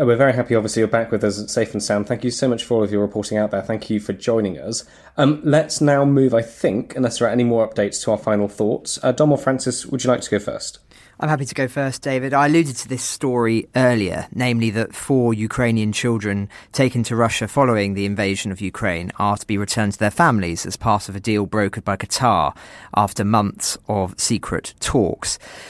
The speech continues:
Speaker 2: Qatari officials have said Ukraine approached them and asked them to mediate with Russia over the issue. Now, Qatar, tiny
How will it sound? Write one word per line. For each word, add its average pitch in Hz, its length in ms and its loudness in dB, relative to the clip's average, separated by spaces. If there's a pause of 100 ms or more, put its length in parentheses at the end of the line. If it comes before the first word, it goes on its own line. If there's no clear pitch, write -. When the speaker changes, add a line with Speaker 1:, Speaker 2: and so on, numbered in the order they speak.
(120)
Speaker 2:
Qatari 143 400 4
officials 117 400 -2
have 104 100 -8
said 107 220 -2
Ukraine 101 560 -2
approached - 460 -2
them 139 320 4 (260)
and 117 140 2
asked 117 260 2
them 117 80 0
to 113 120 -2
mediate 113 420 2
with 117 160 -2
Russia 101 440 -2
over 110 240 0
the 87 160 -4
issue. 76 440 -8 (500)
Now, 117 320 2 (960)
Qatar, 135 540 2 (100)
tiny 131 520 2